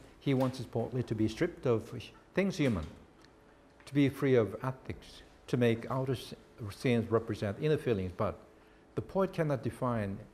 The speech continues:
his poetry as pure because there is a continuous struggle in, in his mind between an effort to overcome his inner complexes,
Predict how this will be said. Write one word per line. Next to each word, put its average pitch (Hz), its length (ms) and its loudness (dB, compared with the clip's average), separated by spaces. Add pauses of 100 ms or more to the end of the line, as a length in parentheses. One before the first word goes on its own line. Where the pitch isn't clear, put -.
(140)
his 120 200 0
poetry 113 380 0
as 95 100 -6
pure 98 220 0
because 95 420 -4 (320)
there 120 120 2
is 107 100 0
a 110 40 0
continuous 147 540 2
struggle 107 400 0
in, 92 240 -4 (100)
in 113 80 -2
his 107 220 -2
mind 87 400 -4
between 104 340 -4
an 98 140 -4 (320)
effort 147 340 -6
to 156 80 2
overcome 120 460 0
his 101 200 -4
inner 135 160 2
complexes, 107 680 -4